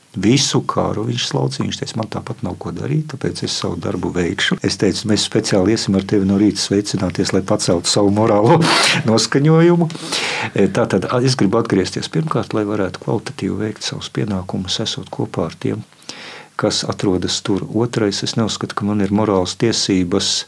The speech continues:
pamest valsti, kuri mani ļoti labi un silti pieņēma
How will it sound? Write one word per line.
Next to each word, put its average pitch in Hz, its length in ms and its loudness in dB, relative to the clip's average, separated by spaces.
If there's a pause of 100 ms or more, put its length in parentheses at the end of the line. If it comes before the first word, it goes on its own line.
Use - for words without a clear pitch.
(380)
pamest 104 440 2
valsti, 113 480 0
kuri 104 220 2
mani 104 240 4 (240)
ļoti 110 500 6
labi 101 360 4
un 95 120 0
silti - 460 0
pieņēma 90 680 2